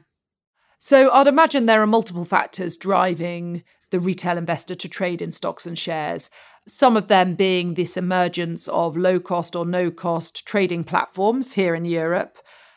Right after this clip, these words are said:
Other factors relating to the improved access to information and tools to help model which stocks and shares to buy.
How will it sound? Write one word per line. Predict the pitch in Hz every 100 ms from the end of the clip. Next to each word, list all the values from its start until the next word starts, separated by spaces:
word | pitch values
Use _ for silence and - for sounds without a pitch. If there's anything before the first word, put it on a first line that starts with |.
| _ _
Other | 214 214
factors | 196 190 - 190 175
relating | 175 165 160 - 170 165
to | - 180 170 170 170 170 _ _ _ _
the | 196 180 175 175 180
improved | 202 160 202 185
access | 190 - 175 -
to | 185
information | 175 175 180 190 196 - 220 233 247
and | - 175 175 - -
tools | - 220 208 233 254 262
to | - 196
help | 196 185 175 160
model | 185 185 196 208 220
which | 185 - - - -
stocks | - 190 -
and | 180
shares | - 175 170
to | 170
buy. | 175 170 170 202